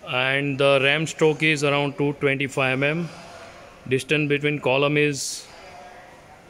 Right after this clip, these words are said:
front to back is a seven hundred mm and left to right is thousand four hundred mm. And the distance between ram to bed, minimum distance is four hundred mm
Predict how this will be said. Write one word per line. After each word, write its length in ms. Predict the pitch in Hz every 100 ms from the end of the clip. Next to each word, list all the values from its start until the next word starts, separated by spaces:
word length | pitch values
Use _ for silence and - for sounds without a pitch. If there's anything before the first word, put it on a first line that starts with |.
| - -
front 360 | - 147 143 143
to 120 | 156
back 300 | 131 143 143
is 80 | 139
a 60 | 135
seven 320 | - 139 151
hundred 280 | 147 143 131
mm 380 | 120 117 135 190 - - - 127
and 180 | 127 127
left 240 | 135 135
to 100 | 151
right 280 | 135 135 131
is 260 | 147 147 -
thousand 440 | - 123 131 139
four 200 | 127 131
hundred 300 | 123 117 113
mm. 300 | 107 95 92 87 - - - - - - - - - - - - - - - - - - - - - -
And 400 | 123 123 131 139
the 100 | 135
distance 460 | 135 143 - 170 147
between 420 | 156 156 160 151
ram 260 | 135 143 147
to 120 | 156
bed, 340 | 143 143 117
minimum 680 | 127 143 165 170 175 170 156
distance 380 | 143 135 165 156
is 160 | 151 -
four 220 | 151 156
hundred 280 | 160 156 156
mm 320 | 156 170